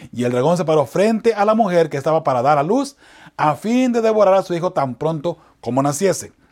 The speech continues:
Ese era el plan de este, de este dragón. ¿Y quién es ese dragón? Bueno, el versículo nueve nos lo va a identificar más adelantito.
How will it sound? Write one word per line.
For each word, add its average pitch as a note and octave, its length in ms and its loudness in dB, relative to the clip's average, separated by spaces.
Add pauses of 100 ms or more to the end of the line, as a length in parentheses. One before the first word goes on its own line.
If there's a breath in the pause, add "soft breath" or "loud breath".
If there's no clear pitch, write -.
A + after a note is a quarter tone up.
(140)
Ese F#3+ 340 2
era G3+ 80 2
el G3 140 -2
plan F3+ 540 -2
de D3 200 -2
este, D#3 200 -8
de C3+ 300 -6
este C3 200 -6
dragón. D3+ 440 0 (420 loud breath)
¿Y C#3+ 160 -4
quién F#3+ 220 0
es F3+ 60 -2
ese F3+ 160 -4
dragón? E3 400 0
Bueno, D#3+ 340 -2
el C3 140 -8
versículo D3 400 0
nueve F3 260 2
nos D#3+ 80 0
lo C#3+ 100 0
va C#3 100 2
a - 20 -2
identificar C3+ 420 -2
más B2 140 -4
adelantito. C3+ 560 -2